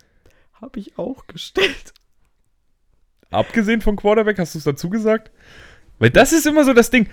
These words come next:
Speaker 2: Nenne fünf Positionen. Receiver kennen noch viele, dann Quarterback, dann
Speaker 1: Na.
Speaker 2: heißt immer der Typ hinten, der immer läuft.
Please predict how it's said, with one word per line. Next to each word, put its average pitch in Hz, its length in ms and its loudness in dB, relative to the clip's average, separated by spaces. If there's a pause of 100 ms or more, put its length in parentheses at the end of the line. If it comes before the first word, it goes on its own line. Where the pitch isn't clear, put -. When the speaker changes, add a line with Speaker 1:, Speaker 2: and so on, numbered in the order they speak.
Speaker 2:
Nenne 180 220 6
fünf 208 260 6
Positionen. 196 560 4 (220)
Receiver 208 600 4
kennen 254 280 2
noch 240 140 2
viele, 247 520 2 (380)
dann 143 340 2
Quarterback, 214 720 4 (320)
dann 143 140 6
Speaker 1:
Na. 127 140 0 (100)
Speaker 2:
heißt 180 220 6
immer 190 160 6
der 160 200 2
Typ 226 300 6
hinten, 214 480 0
der 175 140 8
immer 151 240 8
läuft. 127 640 8